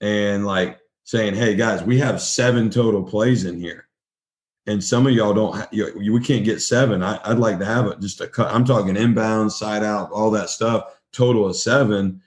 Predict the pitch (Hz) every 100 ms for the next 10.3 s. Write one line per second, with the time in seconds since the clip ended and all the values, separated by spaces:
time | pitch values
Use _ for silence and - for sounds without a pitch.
0 | _ _ - 107 110 120 110 98 110 98
1 | 104 98 110 104 95 90 107 101 92 90
2 | 127 123 85 - 135 156 98 87 98 151
3 | 120 87 95 98 - 95 98 92 95 92
4 | - 120 139 98 92 _ _ _ - 101
5 | 95 92 90 - _ 92 92 80 - 117
6 | 131 120 110 95 95 92 90 - 110 139
7 | 95 82 - 90 87 120 120 123 131 110
8 | 107 101 107 - - - 101 104 98 90
9 | 110 107 101 95 101 110 107 95 90 104
10 | 151 123